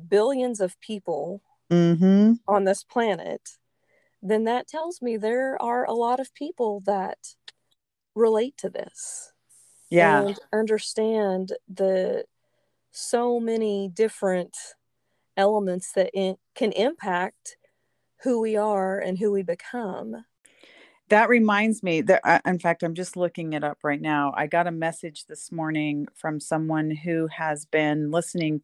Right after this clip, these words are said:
Speaker 2: to my audio version that's just come out. And, um,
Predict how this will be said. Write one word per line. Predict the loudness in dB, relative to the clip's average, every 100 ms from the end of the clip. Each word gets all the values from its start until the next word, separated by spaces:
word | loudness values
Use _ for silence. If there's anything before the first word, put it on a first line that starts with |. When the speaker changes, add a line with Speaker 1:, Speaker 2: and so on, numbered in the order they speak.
| -4
Speaker 2:
to | -2 0 0
my | 0 0
audio | 4 4 4 -2
version | -6 -8 -8 -10
that's | -10 -12
just | -10 -10 -10
come | -8
out. | -4 -2 -4 _ _ -20 -20 _ _ -8
And, | 0 2 4 2 -2 -4
um, | -2 -2 -2 -6